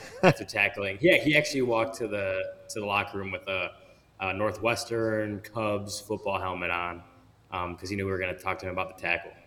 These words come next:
Um, it was like, it, it's kinda funny 'cause Drew, you know, Smiley said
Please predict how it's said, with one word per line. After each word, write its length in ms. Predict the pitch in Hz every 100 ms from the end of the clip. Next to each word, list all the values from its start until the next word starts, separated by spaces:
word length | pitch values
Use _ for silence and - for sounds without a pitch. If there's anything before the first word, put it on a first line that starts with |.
| -
Um, 300 | 147 160 143 - - - - _ _ _ - _
it 120 | - 170
was 200 | 170 156
like, 280 | 147 120 -
it, 340 | 131 131 - - - - _ _ _ _ _ _ 113 - - -
it's 320 | 143 180 -
kinda 180 | 185 180
funny 180 | 156
'cause 140 | 127 110
Drew, 480 | 98 120 110 98 87 - -
you 60 |
know, 60 | 101
Smiley 500 | - 107 101 98 95
said 540 | - 104 95 90 -